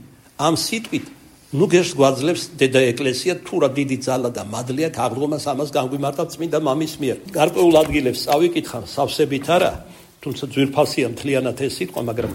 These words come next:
კონტექსტში სიკვდილთან საუბრისა და უკვდავებისა, სწორედ ეს ადგილი შევარჩიე იოანე ოქროპირის ამ ნუგეშინის ცემითი სიტყვიდან. „ნუ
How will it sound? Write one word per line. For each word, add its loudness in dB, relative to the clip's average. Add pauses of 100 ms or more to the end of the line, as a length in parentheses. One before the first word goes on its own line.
(160)
კონტექსტში -2 (160)
სიკვდილთან -4
საუბრისა -2
და -10
უკვდავებისა, -2 (160)
სწორედ 2
ეს 2
ადგილი 0
შევარჩიე 0 (220)
იოანე 0
ოქროპირის -6
ამ -2
ნუგეშინის -2
ცემითი -6
სიტყვიდან. -6 (300)
„ნუ 8